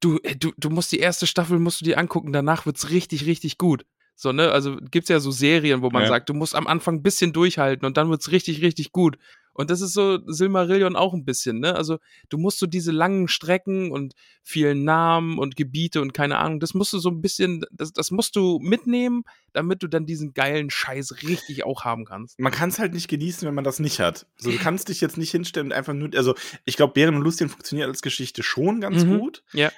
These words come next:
Speaker 2: aber es ist halt noch viel geiler, wenn du wirklich weißt, wer Felagund ist
Speaker 1: Eh,
Speaker 2: und wenn du
Speaker 1: au-, ja, auf
Speaker 2: weißt,
Speaker 1: jeden Fall.
Speaker 2: was hat's mit diesen Silmaril eigentlich auf sich. Wenn du auch den Herrn der Ringe kennst und da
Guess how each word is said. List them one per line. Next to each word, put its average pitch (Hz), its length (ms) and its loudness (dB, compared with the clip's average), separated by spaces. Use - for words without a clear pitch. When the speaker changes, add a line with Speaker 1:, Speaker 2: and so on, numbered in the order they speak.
Speaker 2:
aber 135 160 4
es 131 100 -6
ist 147 140 -10
halt 147 160 -4
noch 131 160 -4
viel 156 640 0
geiler, 131 480 2
wenn 117 120 -6
du 113 160 -4
wirklich 131 400 -4
weißt, 120 800 0
wer 117 260 4
Felagund 117 680 -2
ist - 440 -4
Speaker 1:
Eh, 151 140 6
Speaker 2:
und 143 60 4
wenn 117 120 2
du 127 80 0
Speaker 1:
au-, 147 40 2
ja, 135 100 4
auf 123 100 4
Speaker 2:
weißt, 127 160 2
Speaker 1:
jeden 135 180 -4
Fall. 123 160 -4
Speaker 2:
was 123 240 -2
hat's - 240 -6
mit 120 140 -6
diesen 113 240 -8
Silmaril 113 500 -2
eigentlich 107 420 -4
auf 107 300 -4
sich. 95 320 0
Wenn 123 140 0
du 131 100 6
auch 120 80 0
den 127 140 -10
Herrn 127 120 -4
der 123 120 2
Ringe 123 180 -4
kennst 110 300 -6
und 110 100 -8
da 113 240 2